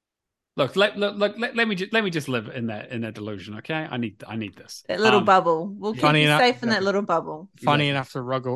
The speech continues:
Speaker 3: a, rock a wig.
Speaker 1: This, exactly. Well, th-, this is, this is just like when they have those dementia patients and they just, they, they, they build the entire mall, but it's actually all the facilities, and so it looks like they just, you know, they think they're in a mall, but actually it's, you know, they just, the helpers are,
Speaker 3: I have
Speaker 1: uh,
Speaker 3: no idea what you're on about.
Speaker 1: I'll show you at some time. It's really interesting.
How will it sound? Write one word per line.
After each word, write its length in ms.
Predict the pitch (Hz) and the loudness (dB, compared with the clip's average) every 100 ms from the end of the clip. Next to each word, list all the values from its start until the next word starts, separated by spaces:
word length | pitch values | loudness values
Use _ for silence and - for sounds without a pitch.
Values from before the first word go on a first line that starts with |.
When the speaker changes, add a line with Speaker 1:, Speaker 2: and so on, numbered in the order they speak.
| - | -6
Speaker 3:
a, 40 | 127 | -2
rock 220 | 127 - | -2 -2
a 20 | |
wig. 340 | 104 117 113 - _ _ _ _ - | -4 -4 -6 -16 _ _ _ _ -6
Speaker 1:
This, 160 | 160 | -4
exactly. 400 | 185 156 175 170 | -4 0 0 0
Well, 100 | 175 | 0
th-, 140 | 208 185 | 0 0
this 160 | 220 | -2
is, 100 | 208 | -4
this 180 | 220 214 | -4 -4
is 120 | 254 | -2
just 120 | 247 233 | -2 0
like 140 | 196 | 0
when 120 | 180 | 0
they 60 | 170 | 0
have 160 | 170 151 | 0 0
those 140 | 139 | -4
dementia 360 | 139 131 127 127 | -4 -4 -4 -6
patients 420 | 127 110 117 101 | -8 -6 -8 -10
and 80 | 113 | -10
they 60 | |
just, 300 | 107 113 - | -8 -10 -12
they, 220 | 117 113 120 | -8 -8 -6
they, 280 | 120 117 _ | -6 -8 _
they 120 | 127 | -4
build 300 | 117 127 123 | -4 -2 -2
the 120 | 120 120 | -2 -4
entire 280 | 127 120 | 0 -2
mall, 380 | 110 110 117 135 135 - | -2 -4 -6 -6 -10 -8
but 80 | 117 | -6
it's 100 | 117 | -6
actually 500 | 110 - 117 113 - _ _ - | -8 -6 -6 -6 -10 _ _ -10
all 160 | 123 117 | -8 -8
the 80 | |
facilities, 640 | 117 110 120 120 131 139 139 | -10 -10 -8 -4 -4 -4 -6
and 120 | 117 | -10
so 120 | 120 | -8
it 80 | 117 | -8
looks 160 | 113 117 | -8 -10
like 100 | 104 | -10
they 60 | |
just, 180 | 107 110 - | -14 -14 -10
you 100 | 110 | -10
know, 80 | 104 | -10
they 120 | 107 | -10
think 180 | 120 110 | -10 -8
they're 100 | 110 | -10
in 40 | |
a 60 | 107 | -10
mall, 260 | 104 110 | -10 -10
but 140 | 110 104 | -10 -12
actually 260 | 101 - 98 | -12 -14 -16
it's, 120 | - | -14
you 60 | 104 | -14
know, 80 | |
they 80 | 101 | -12
just, 180 | 98 - | -16 -14
the 80 | 107 | -8
helpers 380 | 131 120 110 117 | -6 -6 -8 -8
are, 260 | 104 101 _ _ | -10 -10 _ _
Speaker 3:
I 60 | - | -10
have 200 | - - | -10 -10
Speaker 1:
uh, 140 | - | -6
Speaker 3:
no 180 | 95 95 | -4 -2
idea 180 | 90 92 | -4 -4
what 160 | 98 101 | -6 -6
you're 140 | 143 | -6
on 80 | 139 | -4
about. 300 | 135 117 - - - | 0 0 -2 -10 -6
Speaker 1:
I'll 140 | 160 | -2
show 140 | 170 | 2
you 180 | 143 131 | 2 2
at 180 | 131 117 | 0 -4
some 140 | 117 | -6
time. 160 | 110 98 | -6 -10
It's 100 | 104 | -6
really 160 | 127 113 | -4 -4
interesting. 320 | - - | -8 -16